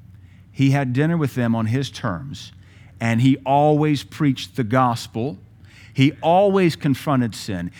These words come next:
He didn't go into the brothels or the drug dens. He didn't go into the clubs or the bars. He had dinner openly, and religious people were present.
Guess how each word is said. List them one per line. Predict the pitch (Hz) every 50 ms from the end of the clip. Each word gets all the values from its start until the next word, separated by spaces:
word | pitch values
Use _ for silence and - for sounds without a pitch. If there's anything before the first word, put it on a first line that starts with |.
| - -
He | - - 127
didn't | 131 156 170 165
go | 147 156 156
into | 156 151 147
the | 143 147
brothels | 123 131 147 156 156 151 143 - - 139 143 135 120
or | 127
the | 117 123
drug | 117 107 117 135 151 156 156 143 127
dens. | 127 120 101 92 92 113 127 - - - - - -
He | 123 127
didn't | 131 151 160 151
go | 139 143 147 147
into | 143 131 139
the | 120 127 117
clubs | - - - 160 147 135 131 135 139 147 - - - - - - -
or | - 127 127
the | 117 123
bars. | 113 104 147 160 180 180 139 117 104 101 117 127 127 - - - - - - -
He | - 151 135
had | 127 135 123 107 98
dinner | 101 131 143 147 156 165 -
openly, | 151 160 180 165 - 170 143 123 120 120 123 123 -
and | 120 113 110 110
religious | 113 113 120 135 139 147 156 151
people | - - 160 - 147 139
were | 127 131 117
present. | - - 180 202 202 151 113 110 - - -